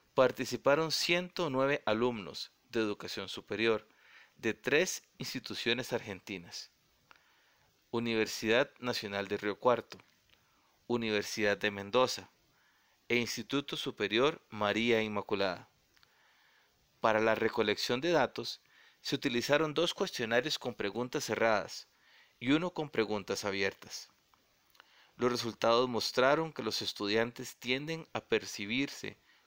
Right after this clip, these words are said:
comprometidos y a valorar positivamente el clima del aula, mediado con plataformas digitales como modelo de educación emergente en respuesta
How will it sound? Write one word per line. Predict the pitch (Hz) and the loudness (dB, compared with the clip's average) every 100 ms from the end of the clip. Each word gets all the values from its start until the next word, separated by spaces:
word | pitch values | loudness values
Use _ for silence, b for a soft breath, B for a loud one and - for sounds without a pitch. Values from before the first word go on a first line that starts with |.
| b | b
comprometidos | 120 113 110 101 95 - 139 127 151 - b b b b b | -2 0 -2 -2 -4 -2 -2 -2 -4 -10 b b b b b
y | 123 | 4
a | 123 | 8
valorar | 120 117 120 147 - | 8 6 4 2 2
positivamente | 156 123 - 151 170 139 127 113 - 107 - _ - | -2 -2 -4 0 2 2 0 -2 -4 -6 -6 _ -2
el | 107 104 | 0 0
clima | - 135 151 139 | 0 -2 0 0
del | 107 | 2
aula, | 104 101 87 - _ b b b b | 2 2 -2 -10 _ b b b b
mediado | - 113 104 113 131 143 | -2 0 4 6 6 4
con | 139 123 | -2 -6
plataformas | 107 - - 113 120 127 | -4 -4 0 2 2 0
digitales | 113 98 - 120 139 165 - - b b b b | -6 -10 -2 0 0 -2 -12 -14 b b b b
como | - 123 113 | -2 2 2
modelo | 107 107 117 139 | 4 4 4 4
de | 139 | 4
educación | 123 - 98 117 120 | 2 0 -2 -2 -2
emergente | 110 95 104 143 160 - 165 _ b b b | -4 -4 -2 -2 -2 -10 -16 _ b b b
en | - 127 | -4 0
respuesta | 117 - - 135 139 - 147 | 2 0 2 2 2 0 -2